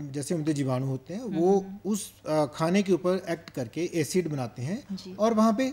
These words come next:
Speaker 1: सड़न पैदा हो जाती है।
Speaker 2: हम्म, हम्म।
Speaker 1: तो हम ये देखेंगे कि उसमें, अ, दांत में एक छोटा सा काला धब्बा पैदा हो जाता है, जिसे
Speaker 2: जी।
Speaker 1: हम डेंटल केरीज कहते हैं।
Speaker 2: हम्म, हम्म।
Speaker 1: तो ये है दांत के सड़न की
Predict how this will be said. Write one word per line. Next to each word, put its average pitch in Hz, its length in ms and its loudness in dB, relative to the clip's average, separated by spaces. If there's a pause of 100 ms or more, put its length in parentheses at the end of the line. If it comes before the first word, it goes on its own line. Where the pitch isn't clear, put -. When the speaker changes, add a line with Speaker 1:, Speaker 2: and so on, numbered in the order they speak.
Speaker 1:
सड़न 247 360 6
पैदा 165 240 4
हो 135 80 2
जाती 113 320 -4
है। 101 100 -12 (180)
Speaker 2:
हम्म, 185 120 -6
हम्म। 175 100 -8
Speaker 1:
तो 220 80 2
हम 214 260 6
ये 220 220 4
देखेंगे 190 520 6
कि 214 120 -4
उसमें, 196 440 0
अ, 160 180 -6
दांत 165 340 0
में 208 140 4
एक 214 140 0
छोटा 180 260 2
सा 208 140 -2
काला 160 260 2
धब्बा 131 240 -2
पैदा 120 260 -4
हो 110 40 -6
जाता 123 160 -10
है, 143 80 -10
जिसे 170 160 -4
Speaker 2:
जी। 165 60 2
Speaker 1:
हम 208 180 -2
डेंटल 147 420 -2 (240)
केरीज 170 280 8
कहते - 320 -8
हैं। 104 80 -10 (100)
Speaker 2:
हम्म, 190 100 -6
हम्म। 190 100 -8
Speaker 1:
तो 247 140 2
ये 254 120 6
है 240 80 6
दांत 208 320 6 (340)
के 180 100 4
सड़न 180 360 2
की 247 240 -4